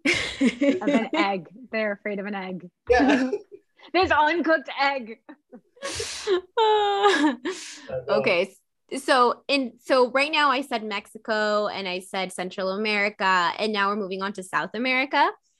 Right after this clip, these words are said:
Speaker 1: So in some parts of South America, the act of oj-, they call it ojear. So the mal de ojo, they call it
Speaker 2: Oh.
Speaker 1: ojear, which could be translated as to give someone the evil eye, which is the same thing,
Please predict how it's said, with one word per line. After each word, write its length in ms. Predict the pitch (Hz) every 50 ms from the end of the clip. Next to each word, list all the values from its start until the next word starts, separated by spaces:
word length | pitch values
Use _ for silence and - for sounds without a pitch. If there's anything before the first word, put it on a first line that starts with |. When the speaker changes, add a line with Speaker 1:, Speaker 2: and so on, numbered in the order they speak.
| _ _ _
Speaker 1:
So 360 | - - 294 269 254 240 - -
in 100 | 269 277
some 180 | 262 320 285 330
parts 220 | 381 440 440 440
of 60 | 440 -
South 240 | - 226 208 226 220
America, 580 | 214 214 196 185 190 190 - 180 180 175 175 151
the 120 | 226 202 -
act 240 | - 190 226 - -
of 100 | 247 240
oj-, 260 | 220 208 - - -
they 80 | - 202
call 200 | 202 - 208 208
it 140 | 202 - - - -
ojear. 720 | 180 - - - - 202 185 143 - - - - 185 - _ _ _ _ _ _
So 180 | - - 220 202
the 100 | 190 185
mal 200 | 185 175 175 190
de 100 | 185 175
ojo, 180 | 175 190 202 196
they 80 | 185
call 180 | 185 202 175 165
it 60 | - -
Speaker 2:
Oh. 80 | 180
Speaker 1:
ojear, 480 | 165 - - 175 156 165 - - 233 311 - - - - - - - - - -
which 180 | - 320 285 294
could 140 | 359 302 -
be 100 | 370 359
translated 580 | - 311 262 254 247 - 226 220 214 226 214
as 160 | - 208 - -
to 80 | 220
give 220 | 175 - 202 190 196
someone 480 | - - 214 196 202 196 190 185 202
the 140 | - 262 - -
evil 360 | 185 196 190 170 180 180 165
eye, 500 | - 170 165 170 170 170 170 170 170 214 254
which 180 | 320 - -
is 200 | 339 311 285 285 -
the 60 | 392 370
same 360 | - - - 170 170 226 233
thing, 320 | - - - - 247 285